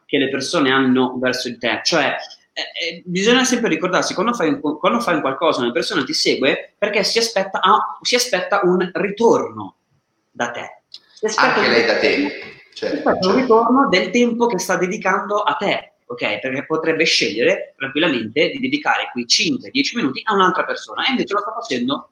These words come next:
Speaker 1: con te. Quindi si aspetta un ritorno. Poi questo ritorno può essere sotto forma di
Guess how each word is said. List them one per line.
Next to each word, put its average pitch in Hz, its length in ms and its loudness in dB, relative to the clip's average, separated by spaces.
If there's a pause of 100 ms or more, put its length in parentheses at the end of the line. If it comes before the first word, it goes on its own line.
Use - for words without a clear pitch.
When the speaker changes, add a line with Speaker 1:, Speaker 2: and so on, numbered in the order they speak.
(100)
Speaker 1:
con 143 240 -2
te. 92 300 -8 (340)
Quindi - 220 4
si - 80 0
aspetta 160 300 0
un 143 60 2
ritorno. 117 560 -2 (120)
Poi 120 340 4 (220)
questo - 260 0
ritorno 175 640 2
può 151 100 2
essere 135 300 -2
sotto 175 280 -4
forma 165 280 0
di 156 180 -2